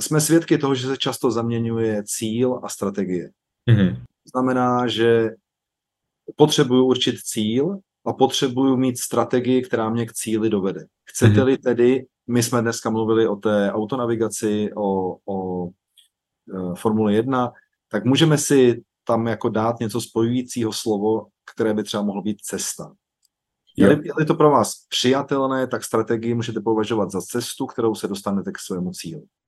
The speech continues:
Speaker 2: Mhm. Presne tak. A ja ešte k tomu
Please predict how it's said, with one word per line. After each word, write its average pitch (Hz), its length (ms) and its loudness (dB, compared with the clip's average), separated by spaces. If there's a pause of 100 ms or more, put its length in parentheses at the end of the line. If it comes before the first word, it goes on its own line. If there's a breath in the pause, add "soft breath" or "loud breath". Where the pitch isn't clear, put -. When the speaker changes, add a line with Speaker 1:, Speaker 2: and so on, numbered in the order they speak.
(140)
Speaker 2:
Mhm. 117 420 0 (300)
Presne 98 360 2
tak. - 280 -8 (640 soft breath)
A 104 240 0
ja 127 100 6
ešte 139 220 2
k - 80 -2
tomu 135 340 0